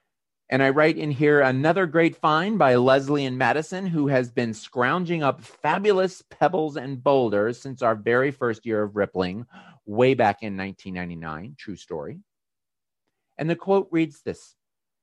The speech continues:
"We take almost all of the decisive steps in our lives as a result of slight inner adjustments of which we are barely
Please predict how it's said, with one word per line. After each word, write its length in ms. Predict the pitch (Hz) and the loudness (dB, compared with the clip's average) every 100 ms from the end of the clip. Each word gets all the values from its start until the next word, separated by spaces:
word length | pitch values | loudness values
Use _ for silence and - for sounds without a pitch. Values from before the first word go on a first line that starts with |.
| _ _ _ _ _ - | _ _ _ _ _ -4
"We 100 | 143 | -2
take 360 | - 196 196 - | 0 2 2 0
almost 440 | 156 151 139 131 - _ | -4 0 -2 -4 -12 _
all 420 | 147 156 196 226 220 | -6 0 2 4 2
of 180 | 147 | -2
the 80 | 135 | -4
decisive 760 | 139 123 113 139 139 156 175 147 | -6 -6 -4 0 0 -2 -8 -10
steps 480 | - 165 135 - _ | -6 -2 -2 -2 _
in 160 | 113 104 | -14 -8
our 200 | 110 120 | -2 -2
lives 680 | 135 127 92 85 85 107 _ _ _ _ _ _ | 0 -2 0 -2 -8 -14 _ _ _ _ _ _
as 200 | 127 135 | 0 0
a 60 | 147 | -2
result 500 | 135 131 147 151 _ | -2 -2 -2 -2 _
of 180 | 127 123 | -8 -8
slight 560 | - - 208 226 285 - _ | -12 -10 -6 -4 -6 -12 _
inner 340 | - 180 175 160 - | -12 -8 -8 -12 -16
adjustments 920 | 127 127 135 117 - 80 76 _ _ _ _ _ | -20 -10 -8 -8 -16 -20 -20 _ _ _ _ _
of 180 | 170 147 | -8 -6
which 560 | 98 90 - - - _ _ _ _ _ | -6 -6 -8 -18 -20 _ _ _ _ _
we 200 | 107 110 | -6 -6
are 340 | - 101 92 82 _ | -4 -6 -8 -12 _
barely 600 | - 113 127 120 123 127 | -12 -10 -10 -12 -14 -16